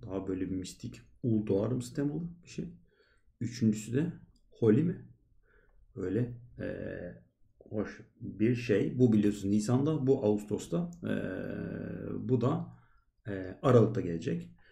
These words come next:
Şimdi arkadaşlar, e, Hard P V'nden bakıyorum ben yine. E, kısa bir özet var. Dokuz kart arkadaşlar, e, Hall of Fame'e geçiyor. E, Even Odd temalı kartlar geçiyor. Evet, bu arada Baku ile Gen de geçiyor.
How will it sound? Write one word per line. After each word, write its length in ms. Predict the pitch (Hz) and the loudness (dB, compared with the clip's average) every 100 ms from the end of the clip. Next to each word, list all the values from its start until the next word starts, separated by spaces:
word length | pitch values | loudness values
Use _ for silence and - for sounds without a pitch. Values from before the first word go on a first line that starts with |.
| _ | _
Şimdi 200 | - 156 | -2 0
arkadaşlar, 400 | 147 147 151 147 | 2 2 0 0
e, 500 | - - 117 - - | -2 -4 -4 -4 -6
Hard 440 | - - 131 120 | -8 -4 0 2
P 140 | 131 123 | 6 8
V'nden 320 | 120 117 107 | 8 6 6
bakıyorum 320 | 98 98 92 | 2 -2 -2
ben 80 | 95 | 0
yine. 340 | 104 147 165 - - _ _ - | 2 2 0 -8 -20 _ _ -6
E, 360 | 98 - - - - - | -4 -4 -6 -8 -12 -16
kısa 340 | - - 131 107 | -16 -2 2 4
bir 120 | 104 | 4
özet 400 | 104 101 127 139 | 4 4 2 2
var. 300 | 147 143 - - _ _ _ 139 | -2 -2 -10 -20 _ _ _ 2
Dokuz 300 | 151 - - | 2 2 -2
kart 220 | - 101 | 0 0
arkadaşlar, 420 | 98 101 92 92 92 | -2 -4 -4 -4 -4
e, 300 | - - 98 95 - - - - - - | -6 -6 -6 -4 -8 -10 -12 -14 -8 4
Hall 100 | 120 | 6
of 160 | 117 | 8
Fame'e 200 | 131 131 | 6 6
geçiyor. 420 | 139 139 143 147 156 - _ _ _ _ _ | 4 2 2 2 0 -10 _ _ _ _ _
E, 100 | 113 | -2
Even 460 | 101 - 170 131 139 | -2 0 2 6 8
Odd 220 | 127 113 - - | 8 8 2 -4
temalı 340 | 101 95 90 | 0 0 0
kartlar 260 | 90 87 92 | -4 -4 -4
geçiyor. 440 | 92 90 95 143 170 - - _ _ _ - | -4 -2 2 2 0 -6 -18 _ _ _ -6
Evet, 300 | 95 101 - | -2 -2 -2
bu 100 | 101 | 0
arada 180 | 95 98 | 2 2
Baku 220 | 101 - | 2 4
ile 100 | 98 | 4
Gen 300 | 95 101 95 | 6 4 4
de 60 | 87 | 0
geçiyor. 420 | 82 - 87 - | -4 -6 -6 -6